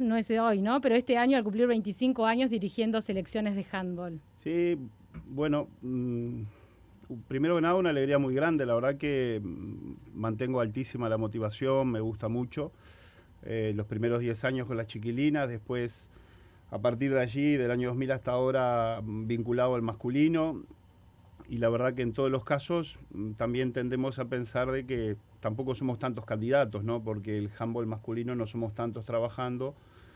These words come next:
Speaker 2: Entonces, en la pura realidad es que también somos menos para elegir.
Speaker 1: Ujú.
Speaker 2: Pero también la continuidad ha ayudado al handball masculino, que tiene menos practicantes y que el torneo es de menor cantidad de equipos,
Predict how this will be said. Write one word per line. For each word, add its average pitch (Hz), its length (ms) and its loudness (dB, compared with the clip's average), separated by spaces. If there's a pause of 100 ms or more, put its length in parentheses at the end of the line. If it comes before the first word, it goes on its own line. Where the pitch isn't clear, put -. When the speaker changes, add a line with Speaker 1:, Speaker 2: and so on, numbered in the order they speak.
(320)
Speaker 2:
Entonces, 123 560 -4
en 113 380 -2
la 110 100 0
pura 127 220 2
realidad 123 240 2
es - 20 2
que 139 80 -2
también 123 200 0
somos 117 220 -2
menos 117 240 0
para 107 180 -2
elegir. 107 440 -4 (220)
Speaker 1:
Ujú. 202 320 -2 (140)
Speaker 2:
Pero 135 220 0
también 156 300 4
la 156 100 4
continuidad 147 960 0 (180)
ha 143 200 0
ayudado 147 540 2
al 120 140 -2
handball 135 260 -2
masculino, 127 600 0
que 113 80 -2
tiene 117 240 -2
menos 123 280 -2
practicantes 113 920 -4
y 104 60 -8
que 110 100 -8
el 107 100 -4
torneo 117 340 -2
es 113 40 -4
de 110 80 -4
menor 113 300 -2
cantidad 110 400 -2
de 120 80 0
equipos, 135 480 -6